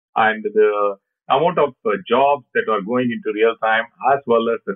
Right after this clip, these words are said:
scale of the real time jobs were, uh, increasing tremendously at that point. I mean, we went from, say, probably a few hundred nodes to a few thousand nodes rather very quickly. And, uh, once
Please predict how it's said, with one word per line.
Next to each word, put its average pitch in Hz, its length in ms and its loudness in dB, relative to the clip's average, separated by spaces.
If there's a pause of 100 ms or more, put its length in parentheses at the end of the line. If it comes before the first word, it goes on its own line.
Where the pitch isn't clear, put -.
scale 147 260 -4
of 127 160 -2
the 104 80 -2
real 107 200 -4
time 98 260 -2
jobs - 340 -2
were, 90 300 -2
uh, 82 60 -2 (300)
increasing 110 600 -4
tremendously 104 640 -4
at 76 100 -4
that - 200 -18
point. 82 260 -2 (160)
I 92 100 -4
mean, 92 260 -2
we 92 440 -4
went 131 320 -2
from, 107 500 -2 (300)
say, 104 320 4
probably 101 260 -4
a - 140 -16
few 113 160 -4
hundred 104 320 -2
nodes 120 320 0 (120)
to 107 280 -2
a - 80 -8
few 92 160 -4
thousand 110 400 0
nodes 95 400 -2 (300)
rather 98 260 2
very 104 240 -4
quickly. 101 400 -4 (300)
And, 104 440 -2
uh, 101 120 0
once 135 260 -2